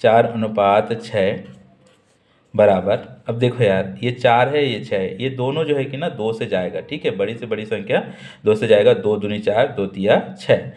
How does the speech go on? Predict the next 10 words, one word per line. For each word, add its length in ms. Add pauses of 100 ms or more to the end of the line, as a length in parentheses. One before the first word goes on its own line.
(280)
तो 60
यहाँ 200
पर 140
हम 160
लिख 160
लेते 260
हैं 460
दो 320 (160)
अनुपात 600 (400)
तीन, 320